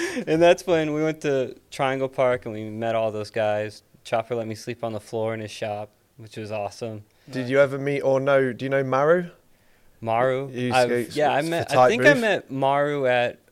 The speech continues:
Speaker 1: um, Woods Skate Park.
Speaker 2: He's fucking sick.
Speaker 1: Yeah,
Speaker 2: He
Speaker 1: he's
Speaker 2: reminds me of,
Speaker 1: awesome.
Speaker 2: like, Zarosh kind of style.
Speaker 1: Yeah,
Speaker 2: Like,
Speaker 1: Zarosh is cool style.
Speaker 2: that dude is insane.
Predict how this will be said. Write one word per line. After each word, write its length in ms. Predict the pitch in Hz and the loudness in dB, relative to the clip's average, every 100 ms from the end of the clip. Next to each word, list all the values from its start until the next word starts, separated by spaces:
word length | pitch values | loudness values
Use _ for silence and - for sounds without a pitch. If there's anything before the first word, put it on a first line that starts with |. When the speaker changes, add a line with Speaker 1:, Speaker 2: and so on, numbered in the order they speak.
| - | -8
Speaker 1:
um, 580 | 117 113 107 107 98 95 _ _ - | -4 -4 -6 -8 -12 -16 _ _ -14
Woods 380 | 110 127 135 | -2 -2 -2
Skate 360 | - - 135 135 | -8 -6 -6 -4
Park. 300 | 160 170 170 | -2 -2 -2
Speaker 2:
He's 300 | - 131 123 | -6 -2 -2
fucking 380 | - 107 - 92 | -4 -6 -8 -8
sick. 300 | - 98 95 | -4 -2 0
Speaker 1:
Yeah, 220 | 113 107 | 0 0
Speaker 2:
He 140 | 101 139 | 0 0
Speaker 1:
he's 80 | 151 | 2
Speaker 2:
reminds 320 | 147 135 117 | 4 2 2
me 60 | |
of, 60 | 120 | 0
Speaker 1:
awesome. 60 | 117 | 2
Speaker 2:
like, 160 | 101 | 2
Zarosh 640 | - 110 107 98 - - - _ _ | 2 2 2 0 -4 -16 -18 _ _
kind 260 | - 104 101 | -6 -4 -4
of 60 | |
style. 180 | 107 113 | -4 0
Speaker 1:
Yeah, 360 | 113 117 113 110 | 4 4 2 -2
Speaker 2:
Like, 160 | 104 110 | -4 -4
Speaker 1:
Zarosh 260 | 117 - | -6 -10
is 120 | 104 - | -16 -16
cool 180 | 107 | -14
style. 560 | 98 - 95 101 101 101 - | -14 -10 -8 -6 -8 -12 -6
Speaker 2:
that 200 | 110 110 | -6 -4
dude 220 | 107 104 | -6 -4
is 120 | 95 | -6
insane. 520 | 98 90 107 98 92 | -10 -8 -4 -4 -6